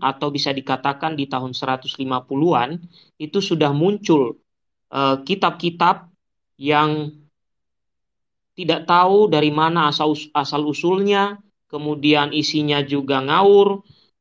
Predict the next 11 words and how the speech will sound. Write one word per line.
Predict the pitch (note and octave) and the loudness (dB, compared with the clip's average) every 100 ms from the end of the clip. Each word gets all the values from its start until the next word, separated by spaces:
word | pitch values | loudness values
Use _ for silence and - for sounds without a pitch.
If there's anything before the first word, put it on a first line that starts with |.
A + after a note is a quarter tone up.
| - | -14
kemudian | C#3+ C#3+ D3 C#3+ C#3 C#3+ C#3 C#3 | -10 -8 -8 -6 -2 0 0 -2
yang | C#3 | -4
disampaikan | C3+ C3 C3+ C3+ C#3 C#3 C3+ | -6 -4 -6 -4 -6 -6 -8
tidak | C3+ B2+ B2 | -6 -6 -4
sesuai | C3+ - D#3 C#3 | -6 0 0 2
dengan | C3+ C3 | -2 -2
apa | C3 C3 C3 | -4 -4 -4
yang | B2+ | -2
diajarkan | B2+ B2+ B2+ B2+ B2+ B2 - | -2 -2 -2 -4 -6 -10 -6
para | B2+ B2+ | -2 0
rasul, | B2+ B2 - G#3 C4 | 0 -2 2 2 2